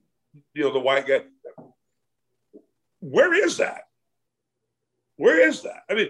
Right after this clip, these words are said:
I'd like to see it. I'm, I'm, I'm okay with it. But I said, "Where is that?" You know, I, I go to a thousand dinner parties a year.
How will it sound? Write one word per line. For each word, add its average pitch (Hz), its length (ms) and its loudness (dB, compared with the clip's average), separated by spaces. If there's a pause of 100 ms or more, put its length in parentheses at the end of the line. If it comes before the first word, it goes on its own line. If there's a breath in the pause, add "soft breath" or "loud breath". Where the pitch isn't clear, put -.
(1120)
I'd 117 240 -2
like 143 220 -4
to - 80 -20
see - 140 -18
it. 180 200 0
I'm, - 140 -4 (100)
I'm, - 140 -8 (160)
I'm - 200 -14
okay - 480 0
with 165 140 -2
it. - 80 -10
But 202 100 -2
I - 40 -6
said, 185 160 -14 (800 loud breath)
"Where 302 240 2
is 320 280 -6
that?" - 120 -20 (440)
You 190 80 -12
know, 196 120 -12 (260 loud breath)
I, - 180 -2
I 294 100 -2
go 285 180 2
to 208 200 -4
a - 40 -10 (200)
thousand 247 540 -6
dinner 220 260 -4
parties 202 460 -10
a 170 80 -6
year. 233 340 -14